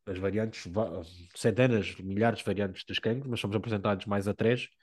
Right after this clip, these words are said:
que estão, tipo, numa arena, num coliseu, ah, a prometer uma, um, te-,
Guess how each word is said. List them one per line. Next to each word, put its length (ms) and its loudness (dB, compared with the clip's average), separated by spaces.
que 60 -12
estão, 200 2
tipo, 260 -2
numa 340 2
arena, 360 6
num 480 -4
coliseu, 600 2
ah, 760 4
a 100 -2
prometer 360 2
uma, 220 0
um, 80 -2
te-, 180 -2